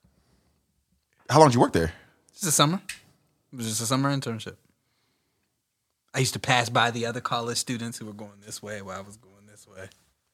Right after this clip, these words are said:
Speaker 1: I can't believe you stuck it out.
Speaker 2: It was a job. You know what I mean?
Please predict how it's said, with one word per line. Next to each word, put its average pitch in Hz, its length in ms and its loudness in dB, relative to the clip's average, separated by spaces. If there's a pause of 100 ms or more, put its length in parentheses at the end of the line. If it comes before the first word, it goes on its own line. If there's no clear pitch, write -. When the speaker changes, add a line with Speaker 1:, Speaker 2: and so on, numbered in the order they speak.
(680)
Speaker 1:
I 151 80 8
can't 370 140 6
believe 120 160 8
you 104 80 4
stuck 117 280 8
it 104 60 8
out. 190 300 6 (640)
Speaker 2:
It - 80 -10
was 127 100 2
a 117 60 0
job. 208 520 2 (880)
You 87 120 -16
know 87 80 -8
what 98 100 -4
I 110 40 -4
mean? 143 120 -4